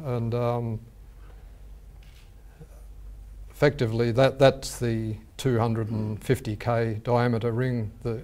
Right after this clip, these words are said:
that's the middle one. There's another one over there. There's some dis-, uh, dismembered ones down near Kalgoorlie, and they're earlier, which, which actually makes a lot of sense. Um, this one here,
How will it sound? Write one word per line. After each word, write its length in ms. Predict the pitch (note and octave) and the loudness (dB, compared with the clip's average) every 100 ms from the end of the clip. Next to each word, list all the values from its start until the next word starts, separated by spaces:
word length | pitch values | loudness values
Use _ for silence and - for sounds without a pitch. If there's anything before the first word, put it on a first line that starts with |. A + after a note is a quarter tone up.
| - | -4
that's 300 | B2+ B2 - | -2 -2 -4
the 80 | A#2 | 0
middle 280 | C3+ C3 B2+ | 2 2 2
one. 240 | C3 B2+ | 0 -2
There's 180 | A#2+ A2+ | -2 -2
another 280 | A#2 B2 B2 | 0 2 4
one 160 | A#2+ | 4
over 260 | B2 B2 A#2 | 2 0 0
there. 380 | B2+ C3+ C#3 C3 - - - - - - - | 0 0 0 -4 -10 -18 -18 -20 -20 -20 -10
There's 100 | A#2+ | -8
some 560 | - C#3 C3+ B2 A#2+ A2 - | 6 8 8 4 0 -2 -6
dis-, 240 | A2 - | -6 -2
uh, 300 | A#2+ A#2+ A2+ | 0 0 2
dismembered 640 | A2 C#3 A#2+ C#3+ C#3+ A#2 A#2 | 4 4 8 10 10 8 6
ones 340 | A#2+ A#2 A2+ | 4 4 0
down 460 | - A#2+ A2+ A2 B2 | 0 2 2 -2 -4
near 180 | A#2+ A2+ | -2 -2
Kalgoorlie, 640 | B2 A#2 A2+ C#3 D3 C#3 - - - - - - - - - - - - - | -2 -2 0 2 0 -2 -8 -18 -20 -20 -20 -20 -20 -20 -20 -20 -20 -20 -12
and 240 | - A#2+ A#2 | -2 2 8
they're 200 | B2+ B2 | 8 10
earlier, 640 | C3 D3+ C3 B2+ C3 B2 | 12 10 10 4 2 -2
which, 440 | B2 B2 - - - - - | -2 -4 -4 -10 -14 -16 -4
which 320 | C3 - - - | -4 -4 -6 -2
actually 320 | B2 - B2 | -2 -2 -2
makes 260 | A2+ A#2+ - | -2 -4 -4
a 40 | |
lot 180 | A2+ A2+ | -2 -2
of 80 | G2+ | -2
sense. 380 | C3+ C#3+ C#3+ - - - - - - - - - - - - - - - - - - - - - - C#3 | -2 -2 -6 -14 -16 -18 -16 -16 -16 -18 -20 -20 -20 -16 -14 -14 -18 -20 -20 -20 -18 -20 -20 -20 -12 -4
Um, 540 | B2 B2 B2 B2 A#2 G#2+ | 0 2 4 2 0 4
this 240 | F3 - | 2 6
one 200 | C#3+ C#3 | 4 6
here, 540 | C3+ D3+ C#3+ C3 A#2+ | 6 8 8 6 2